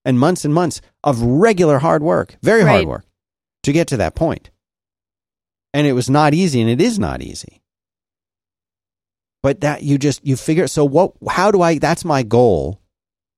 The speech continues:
Speaker 1: Hashtag goals. How do I get to that? Well, step one isn't try to lift him and then be in pain. Step one is do these, lots of these little small things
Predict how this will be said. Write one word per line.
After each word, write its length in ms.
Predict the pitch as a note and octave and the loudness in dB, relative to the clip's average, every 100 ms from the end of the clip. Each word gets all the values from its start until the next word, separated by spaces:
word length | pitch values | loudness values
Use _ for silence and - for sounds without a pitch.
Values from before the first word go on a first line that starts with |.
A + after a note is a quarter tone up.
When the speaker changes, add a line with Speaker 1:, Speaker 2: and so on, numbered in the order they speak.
| _ _ _ - | _ _ _ -4
Speaker 1:
Hashtag 400 | C#3 - C3+ A2 | -2 0 -2 0
goals. 500 | B2+ A#2 D#2+ F#2+ - _ _ _ _ - - | 2 2 0 -6 -14 _ _ _ _ -20 -16
How 200 | - D#3 | -4 0
do 120 | E3+ D3+ | 2 2
I 100 | C3 | 2
get 360 | G#2+ E3+ - _ _ | -2 -4 -6 _ _
to 220 | - D#3+ | -2 0
that? 360 | A#2 D3+ C3 - - | 0 -2 -4 -10 -4
Well, 140 | C3 | -2
step 380 | - - E3+ - | -2 -4 -4 -4
one 400 | C#3+ D3+ G#3+ F3 | -4 0 2 0
isn't 460 | - D#3+ D3+ C#3 - _ _ _ _ _ _ _ _ - - | 0 -2 0 -2 -4 _ _ _ _ _ _ _ _ -20 -6
try 280 | - D3 C#3+ | 0 2 4
to 80 | B2+ | 2
lift 260 | C3+ - | 2 0
him 160 | A#2+ G#2+ | -2 -2
and 120 | G#2+ | -2
then 120 | G#2+ | -2
be 140 | G2+ G2 | -2 -6
in 100 | F#2 | -6
pain. 300 | G#3 F#3+ F#2 | -8 -8 -8
Step 300 | - D#3 - | -4 -4 -2
one 200 | F#3+ F#3 | 0 2
is 160 | D3 - _ - | 0 -4 _ -14
do 200 | A#2 E3 | -2 -2
these, 280 | D#3+ E3 C3+ | 0 -2 -4
lots 280 | A#2 D3+ E3 | -4 -4 -4
of 100 | C#3+ | -4
these 180 | C#3 A#2 | -6 -2
little 220 | D3 C#3 | -2 -2
small 500 | - - C#3+ C#3+ D3 | -4 -4 0 2 2
things 300 | - B2 G2 | 0 -2 -2